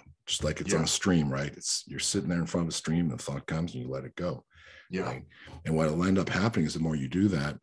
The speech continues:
Speaker 1: two things will happen. One, there'll be a greater length of time between those thoughts,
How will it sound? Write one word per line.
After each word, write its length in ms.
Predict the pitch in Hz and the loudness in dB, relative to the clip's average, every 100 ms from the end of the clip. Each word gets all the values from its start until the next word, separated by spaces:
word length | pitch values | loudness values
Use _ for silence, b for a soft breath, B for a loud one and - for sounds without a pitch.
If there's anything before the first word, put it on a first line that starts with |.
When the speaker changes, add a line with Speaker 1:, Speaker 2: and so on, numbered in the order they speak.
| - | 0
Speaker 1:
two 140 | 104 | 0
things 220 | 107 73 | 2 -2
will 80 | 65 | -2
happen. 280 | 69 - 58 | -6 -8 -6
One, 340 | 82 90 67 - _ _ - | -2 -2 -2 -6 _ _ -8
there'll 140 | 76 | -4
be 260 | 80 76 67 - | 0 -2 -2 -8
a 120 | 87 | -8
greater 420 | 76 - 76 90 82 | -8 -4 0 2 2
length 240 | 82 82 | 0 -2
of 100 | 85 | -4
time 260 | - 82 76 | -2 0 0
between 260 | 65 73 | -2 -4
those 160 | 69 65 | -4 -4
thoughts, 380 | - 82 73 | -2 -2 -2